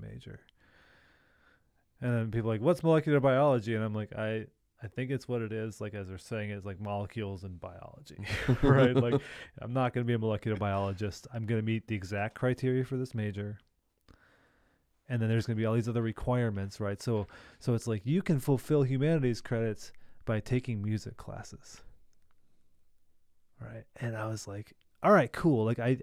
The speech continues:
Speaker 1: I just wanted to fill all the little boxes. And then, you know, what's the, what's the best way to optimize the situation? Right. Learn the science. And I did. Right. But it's like, what are you gonna do? Oh, there's a class you can take four times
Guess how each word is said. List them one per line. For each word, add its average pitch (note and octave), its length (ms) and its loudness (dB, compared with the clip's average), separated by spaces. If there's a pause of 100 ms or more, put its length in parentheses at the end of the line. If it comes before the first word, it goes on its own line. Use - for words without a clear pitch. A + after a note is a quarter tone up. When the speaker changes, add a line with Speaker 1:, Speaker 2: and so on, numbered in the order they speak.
Speaker 1:
I C3 100 6
just D3 200 -2
wanted D3 200 4
to B2 60 0
fill B2 280 0
all A#2+ 100 2
the A2+ 80 -4
little G2+ 220 -4
boxes. - 760 -10 (720)
And B2 140 4
then, A2 300 2
you B2 100 4
know, G#2+ 80 4
what's C#3 280 0
the, A2 240 -4
what's D3 260 -2
the A#2 160 -4 (160)
best C#3 260 0
way C3 140 0
to A2 80 -2
optimize F#2+ 580 -8
the F#2+ 80 -16
situation? G#2 720 -16 (840)
Right. G#2+ 260 -2 (420)
Learn E3+ 360 4
the E3 80 2
science. A2 500 -4
And B2 80 -4
I B2 80 -2
did. G2+ 300 -8
Right. G2+ 260 -6 (280)
But A#2 100 0
it's - 180 -6
like, G#2+ 320 -6 (340)
what C3 160 4
are C3+ 60 6
you B2 60 2
gonna A2 120 0
do? G2+ 240 -2 (880)
Oh, A#2+ 380 0 (880)
there's B2+ 300 4
a D#3 60 2
class B2 380 0
you B2+ 60 2
can A#2 140 -4
take A2+ 240 -4
four B2 380 -2
times G#2+ 600 -6